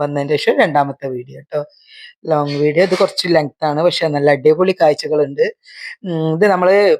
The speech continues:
പിന്നെ ദുബായിലേക്ക് പോവാണ് ട്ടോ. ഒരു underground-ിന്റെ ഉള്ളിൽ കൂടെയാണ് പോകുന്നത്. നമ്മള് അജ്മാനിലാണല്ലോ താമസിക്കുന്നത്. അങ്ങനെ മോന് ജോലി കഴിഞ്ഞ് വന്നാല് നമ്മളെയും കൊണ്ട് ഇങ്ങനെ പുറത്ത് പോവാണ്. അങ്ങനെ പോകുന്ന ചെറിയ കാഴ്ചകളൊക്കെ ആണ്. നല്ല അടിപൊളി കാഴ്ചകളാണ്. എല്ലാവർക്കും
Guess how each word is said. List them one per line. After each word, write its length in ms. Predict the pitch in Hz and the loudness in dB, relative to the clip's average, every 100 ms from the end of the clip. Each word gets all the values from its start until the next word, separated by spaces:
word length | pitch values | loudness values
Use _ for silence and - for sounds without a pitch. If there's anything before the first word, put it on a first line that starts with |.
| 165 | -2
പിന്നെ 200 | 151 147 | -6 -4
ദുബായിലേക്ക് 560 | 156 156 156 160 180 - | 0 2 2 0 -6 -6
പോവാണ് 360 | 139 143 135 | -4 -2 -4
ട്ടോ. 220 | 123 139 | -2 0
ഒരു 120 | 147 156 | 2 2
underground-ിന്റെ 720 | 143 139 135 143 139 139 143 | -2 -6 -4 -4 -6 -10 -10
ഉള്ളിൽ 140 | 135 | -8
കൂടെയാണ് 300 | - 139 127 | -8 -8 -8
പോകുന്നത്. 200 | 131 135 _ | -12 -20 _
നമ്മള് 140 | 156 190 | -4 0
അജ്മാനിലാണല്ലോ 800 | 185 143 147 143 147 135 127 131 | 0 0 -2 0 0 -2 -6 -10
താമസിക്കുന്നത്. 680 | 131 123 - _ 117 220 - _ _ - - - | -10 -10 -16 _ -18 -18 -20 _ _ -20 -14 -4
അങ്ങനെ 320 | 160 160 180 | -2 2 2
മോന് 300 | 220 165 165 | 2 2 2
ജോലി 280 | 165 143 151 | 2 2 4
കഴിഞ്ഞ് 280 | 147 139 139 | 2 2 -8
വന്നാല് 440 | 131 131 139 175 - _ 156 | -10 -10 -6 -6 -6 _ -8
നമ്മളെയും 260 | 143 143 | -6 -6
കൊണ്ട് 200 | 139 135 | -6 -6
ഇങ്ങനെ 200 | 131 131 | -8 -10
പുറത്ത് 340 | 123 120 - 135 | -10 -16 -18 -16
പോവാണ്. 300 | 123 113 - _ _ _ _ _ | -14 -16 -20 _ _ _ _ _
അങ്ങനെ 200 | 160 160 | -6 -4
പോകുന്ന 500 | 156 - 165 175 185 - _ 160 | -2 2 2 4 0 -2 _ -6
ചെറിയ 220 | 165 160 | 0 2
കാഴ്ചകളൊക്കെ 720 | 160 147 135 147 147 139 - | 2 2 0 -2 -2 -4 -6
ആണ്. 120 | 139 135 | -16 -14
നല്ല 340 | 139 139 139 | -10 -8 -4
അടിപൊളി 420 | 131 139 147 160 - | -4 -2 0 0 -2
കാഴ്ചകളാണ്. 640 | 143 135 156 156 147 143 | -4 -4 -2 0 0 0
എല്ലാവർക്കും 800 | 156 151 143 143 147 151 - 175 | -6 0 2 4 4 2 -2 -20